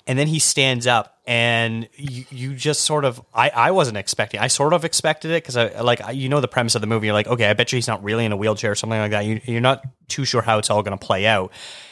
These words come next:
And you just sort of see him very slowly stand up, and just the realization on Justin Long's face of,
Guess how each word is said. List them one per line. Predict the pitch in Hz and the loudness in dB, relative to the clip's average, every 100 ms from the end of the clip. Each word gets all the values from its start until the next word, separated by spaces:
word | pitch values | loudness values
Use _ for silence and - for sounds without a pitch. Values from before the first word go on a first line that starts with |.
| - _ _ | -20 _ _
And | 147 151 | 0 0
you | 139 | 2
just | 160 | 2
sort | - 156 | 4 4
of | |
see | - - 156 | 4 2 2
him | 135 127 123 | 2 0 -2
very | 127 131 | 0 2
slowly | 127 - - 120 120 127 123 | 2 2 2 4 4 2 -2
stand | 117 - 120 113 110 | 0 -2 0 0 2
up, | 113 - - | 0 0 -4
and | 139 117 | -4 -2
just | 127 - | -4 -2
the | 120 | -4
realization | 110 127 151 131 120 117 120 127 | -4 -2 2 2 2 -2 -2 -4
on | 117 - | -4 -4
Justin | 117 - - 113 | -4 -4 -6 -4
Long's | 107 110 110 | -4 -4 -8
face | - 104 110 | -10 -6 -6
of, | - 110 107 | -2 -2 -2